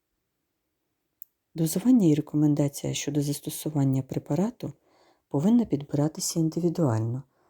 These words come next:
залежно від маси тіла пацієнта, його віку, супутніх захворювань, прийому інших засобів. Автори рекомендують в першу чергу звертати увагу на масу тіла.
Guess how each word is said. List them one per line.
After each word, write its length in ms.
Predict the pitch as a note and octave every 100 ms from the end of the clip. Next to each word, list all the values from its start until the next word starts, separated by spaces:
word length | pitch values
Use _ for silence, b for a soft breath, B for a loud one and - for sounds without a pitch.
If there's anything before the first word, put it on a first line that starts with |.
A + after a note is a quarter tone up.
| _ _ -
залежно 460 | C#3+ B2+ D3+ G#3+
від 160 | G3+ -
маси 340 | B2+ D3+ -
тіла 340 | D#3+ - B2 C3
пацієнта, 800 | - D3 - B2 A#2 A#2+ - F3+ - _ _ _ _
його 220 | E3 F3 A3
віку, 460 | D3+ A#2 - - - _ _ _
супутніх 580 | - C#3+ A3 - E3 C3+
захворювань, 760 | B2+ - C3 C3 C3 B2 C3+ - _ _ _
прийому 420 | - C3+ F3 G#3 -
інших 440 | C3 C3 - -
засобів. 540 | - D#3 - - A#2+ C#3 _ _ _ _ _ _ _ _ _
Автори 380 | D#3 - E3+ G#3
рекомендують 640 | G#3 - F#3 F#3 F#3 F3+
в 40 | -
першу 340 | - E3+ -
чергу 340 | D#3+ - D#3+ D#3+
звертати 560 | - D#3 D#3 D3+ -
увагу 420 | D3 D#3 F#3 -
на 120 | F#3 F3+
масу 380 | F#3 D3+ -
тіла. 480 | - - - - E3+